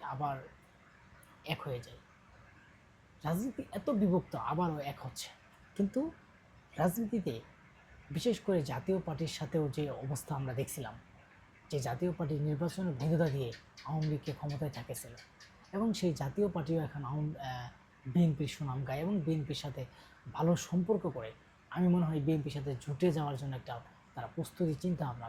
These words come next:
করছে। দেখেন রাজনীতিতে শেষ বলতে আসলে কোনো কথা নাই। আসলে আগামী জাতীয় নির্বাচনে যে কোনো, আহ,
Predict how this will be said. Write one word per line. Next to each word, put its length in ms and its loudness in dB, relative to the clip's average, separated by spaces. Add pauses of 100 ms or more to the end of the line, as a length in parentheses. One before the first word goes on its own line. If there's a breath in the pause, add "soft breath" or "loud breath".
(100)
করছে। 240 -14 (1200)
দেখেন 280 2
রাজনীতিতে 640 2
শেষ 320 0
বলতে 180 -2
আসলে 320 -4
কোনো 260 -8
কথা 200 -6
নাই। 120 -2 (960)
আসলে 260 2 (100)
আগামী 320 2
জাতীয় 260 0
নির্বাচনে 540 -2 (160)
যে 100 -2 (720)
কোনো, 180 2 (600)
আহ, 280 -10